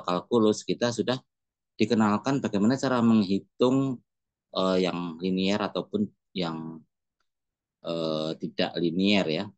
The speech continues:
di kalkulus. Nah, eh, biasanya menghitung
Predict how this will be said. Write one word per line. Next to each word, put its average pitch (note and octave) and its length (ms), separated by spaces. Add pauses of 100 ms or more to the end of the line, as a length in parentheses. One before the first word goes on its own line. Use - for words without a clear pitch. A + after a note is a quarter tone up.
(140)
di F2 100
kalkulus. C#2+ 720 (680)
Nah, G2 140 (1040)
eh, G#2+ 260 (100)
biasanya B2+ 500
menghitung B2 640